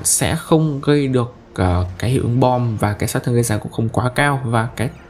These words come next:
nữa ấy, là cái thời gian nạp lại của nó là tận sáu giây cơ. Không hiểu tại sao lại, lại, lại lẻ như vậy. Bình thường thì nó chỉ có năm giây thôi, tại vì năm giây nó luôn luôn là cái mặc định. Năm giây hoặc là tám giây hoặc là mười giây, bây giờ lại cho là sáu giây thì mình thấy khá là lạ.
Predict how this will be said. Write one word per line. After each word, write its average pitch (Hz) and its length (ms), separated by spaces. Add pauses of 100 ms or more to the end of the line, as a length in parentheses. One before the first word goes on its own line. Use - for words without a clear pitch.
(240)
nữa 156 200
ấy, 196 200
là - 120
cái - 160
thời 113 160
gian 127 200
nạp 113 240
lại 123 240
của 110 60
nó 117 140
là 123 120
tận - 200
sáu 147 360
giây 175 260
cơ. 156 120 (460)
Không 190 220
hiểu 151 200
tại - 80
sao 147 180
lại, 110 120
lại, 80 160
lại 92 320
lẻ 117 340
như 127 140
vậy. 143 260
Bình 117 180
thường 110 280
thì 110 100
nó 127 160
chỉ - 120
có 131 180
năm 147 280
giây 151 280
thôi, 156 280
tại - 120
vì 117 100
năm 131 240
giây 131 160
nó 123 140
luôn 139 200
luôn 135 180
là 120 60
cái 120 140
mặc 127 180
định. 127 180 (580)
Năm 131 240
giây 135 120
hoặc 113 180
là 110 140
tám 117 300
giây 143 100
hoặc 123 60
là 110 80
mười 113 240
giây, 123 180
bây 120 80
giờ 113 140
lại 90 160
cho 120 120
là 110 80
sáu 131 420
giây 160 180
thì 117 60
mình 104 280
thấy 107 100
khá - 240
là 156 100
lạ. 113 260